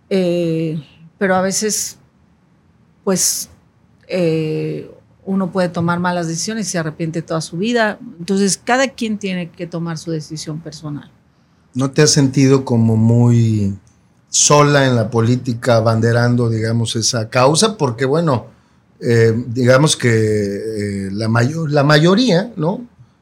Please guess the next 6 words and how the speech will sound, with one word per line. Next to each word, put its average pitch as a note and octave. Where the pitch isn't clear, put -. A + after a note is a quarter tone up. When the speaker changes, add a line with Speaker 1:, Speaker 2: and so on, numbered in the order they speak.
Speaker 2:
Asume, B2+
pues, -
una C#3
posición B2
contraria, E3
¿no? E3+